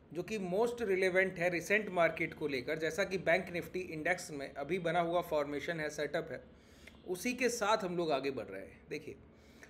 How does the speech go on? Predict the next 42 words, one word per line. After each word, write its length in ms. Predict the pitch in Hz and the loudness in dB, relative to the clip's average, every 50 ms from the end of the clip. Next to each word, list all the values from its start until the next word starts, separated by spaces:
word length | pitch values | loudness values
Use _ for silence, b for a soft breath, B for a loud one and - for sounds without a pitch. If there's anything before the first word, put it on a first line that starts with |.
| B B - 135 | B B -2 0
basically 440 | 185 185 180 - 220 220 233 262 262 | 0 0 2 0 -2 -2 -2 -2 2
जब 180 | 170 226 226 208 | 2 2 2 2
हम 160 | 202 196 190 | 0 0 2
लोग 240 | 202 220 220 170 151 | 2 2 2 2 4
बैंक 260 | 175 180 220 208 202 | 4 4 4 4 -2
निफ्टी 320 | 202 196 185 - - 208 | -6 -6 -6 -6 -8 -6
के 120 | - 220 220 | 0 2 2
इंडेक्स 360 | 202 175 175 180 208 202 - | 2 4 4 2 2 2 0
पर 160 | - 214 208 | -2 -2 -2
कुछ 260 | 208 208 196 185 - | -2 -2 -6 -6 -4
भी 100 | 180 202 | 0 0
एनालिसिस 420 | 190 185 180 175 170 165 190 180 - | 2 2 2 0 -2 -4 -6 -8 -2
करते 320 | - 175 160 160 - 170 | 0 0 0 2 0 0
हैं 240 | 170 160 160 170 175 | 0 2 2 0 0
और 220 | 170 165 170 165 | 0 0 2 2
आगे 220 | 156 151 151 160 165 | 2 2 2 0 -2
के 140 | 165 175 160 | -2 -2 -2
सेशंस 400 | 160 160 151 - 165 160 160 - | -2 -4 -2 -2 -4 -4 -4 -6
के 120 | - 160 | -6 -6
लिए 160 | 156 160 156 | -4 -2 -2
अपने 220 | 151 156 160 156 147 | -2 -2 -4 -4 -2
ट्रेड 340 | 151 151 147 139 123 - | 0 0 0 0 -2 -6
प्लान 220 | - 127 120 123 113 | -6 -6 -4 -6 -8
करते 280 | - 110 101 - 98 | -10 -12 -12 -12 -14
हैं, 80 | 92 - - - - - B B B B B B B B - | -16 -16 -18 -20 -20 -20 B B B B B B B B 0
तो 100 | - 220 | 2 2
हमारा 480 | 208 - - 170 165 170 185 208 240 240 | 2 2 -2 0 4 4 8 8 8 6
मानना 300 | 220 208 196 190 202 196 | 6 2 2 2 2 0
होता 360 | 180 170 160 160 160 165 160 | 0 0 -4 0 0 0 2
है 120 | 170 208 | 2 0
कि 160 | 214 214 214 190 | -2 -2 -4 -4
रिसेंट 600 | 156 156 151 151 - 214 208 233 240 240 - 185 | -4 -4 -6 -2 2 2 2 2 2 -2 -8 -12
प्राइस 460 | - - - 180 165 165 185 175 170 | -14 -6 0 2 2 4 4 2 0
एक्शन 300 | 165 170 - - 208 214 | 0 0 0 0 0 -2
के 200 | 208 214 214 202 | 0 2 2 2
साथ 500 | 214 - - - 175 180 208 226 214 - | 2 -2 -2 0 2 2 4 2 2 0
चलने 360 | - - 180 165 170 185 190 | 0 -2 -2 0 2 0 0
की 160 | 180 - 185 | 0 0 -2
अगर 180 | 165 156 175 165 | 0 2 0 0
कोशिश 360 | - - 170 147 - 170 160 | 0 -2 -4 -4 -4 -6 -6
की 180 | - - 156 143 | -6 -6 -6 -4
जाए, 320 | - 113 113 - - | -4 -4 -6 -6 -8